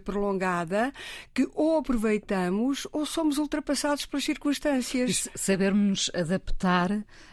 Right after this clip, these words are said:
Speaker 2: eh, à mudança faz parte de uma certa sabedoria de vida que penso que a Conceição também, também partilha.
Speaker 1: É, é uma questão de inteligência. Se eu, se eu ficar teimosamente, eh, agarrada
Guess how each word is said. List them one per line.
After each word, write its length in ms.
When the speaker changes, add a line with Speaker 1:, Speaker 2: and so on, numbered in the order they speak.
Speaker 2:
eh, 520
à 160
mudança 800
faz 240
parte 300
de 60
uma 120
certa 400
sabedoria 800
de 100
vida 500
que 80
penso 340
que 140
a 160
Conceição 640
também, 500
também 220
partilha. 600
Speaker 1:
É, 340
é 40
uma 120
questão 280
de 100
inteligência. 880
Se 360
eu, 180
se 240
eu 100
ficar 540
teimosamente, 1300
eh, 280
agarrada 960